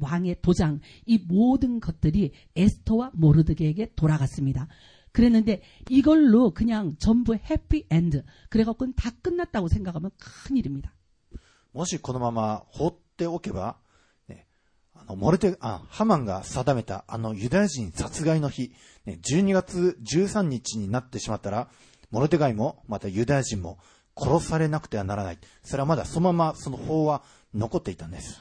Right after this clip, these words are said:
Speaker 1: 하만이 이 왕에게 허락을 받아서 그래갖고 유대인 몰살을 시키기로 한 십이월 십삼일입니다.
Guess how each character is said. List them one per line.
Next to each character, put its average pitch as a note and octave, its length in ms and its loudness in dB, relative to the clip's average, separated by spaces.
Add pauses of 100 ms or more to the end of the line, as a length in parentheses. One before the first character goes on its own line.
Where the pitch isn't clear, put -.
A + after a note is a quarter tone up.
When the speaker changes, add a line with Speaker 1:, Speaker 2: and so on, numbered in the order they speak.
Speaker 1:
하 - 160 2
만 C4+ 160 6
이 C#3+ 200 0 (540)
이 A3 240 6
왕 G3 240 4
에 G#3 80 -2
게 G3+ 80 -2
허 - 160 -6
락 F3 160 -2
을 F3 160 -2
받 - 160 -6
아 D3+ 80 -2
서 C#3 400 -4
그 E3 80 2
래 E3+ 40 4
갖 E3+ 120 2
고 F#3+ 160 -2
유 F3+ 160 4
대 - 160 2
인 B3 160 0
몰 G3 160 6
살 A3+ 240 -4
을 A3 80 -2
시 - 160 -12
키 - 80 -10
기 F3 80 0
로 E3+ 80 -2
한 E3+ 160 -2
십 - 400 -6
이 F#3+ 160 2
월 F#3 160 2
십 - 240 -12
삼 F3 240 -2
일 D#3 80 2
입 C#3+ 80 -2
니 C3+ 80 -2
다. C3 160 -8